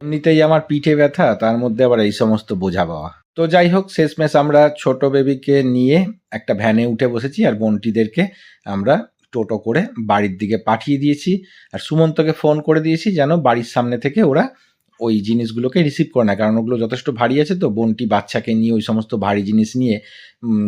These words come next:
যাওয়াটা খুবই মুশকিলের হয়ে যাবে। আমরা এখন চৌমাথা এখানে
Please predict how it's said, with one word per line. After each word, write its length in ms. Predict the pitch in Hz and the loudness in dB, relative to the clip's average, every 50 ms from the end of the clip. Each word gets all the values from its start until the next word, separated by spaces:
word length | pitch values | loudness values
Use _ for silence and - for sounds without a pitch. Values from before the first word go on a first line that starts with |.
| 95 | 0
যাওয়াটা 280 | 104 98 95 98 95 101 98 - | 2 2 2 2 0 -4 -6 -6
খুবই 240 | 110 101 95 101 98 95 - - 95 | -6 -6 -4 -6 -6 -8 -10 -10 -10
মুশকিলের 400 | 101 95 - - 110 101 90 82 85 | -10 -10 -8 -6 -6 -4 -4 -6 -6
হয়ে 140 | 90 82 80 | -8 -10 -10
যাবে। 160 | 80 78 80 87 - _ _ _ _ _ _ _ _ _ _ _ _ | -12 -14 -14 -18 -20 _ _ _ _ _ _ _ _ _ _ _ _
আমরা 240 | - 135 143 147 147 147 147 | 0 0 2 2 4 2 2
এখন 160 | 135 156 156 151 139 | 2 0 -2 -2 0
চৌমাথা 380 | - 147 139 139 139 139 139 147 143 135 | 2 2 2 4 2 2 2 2 2 2
এখানে 180 | 131 135 135 | 2 0 0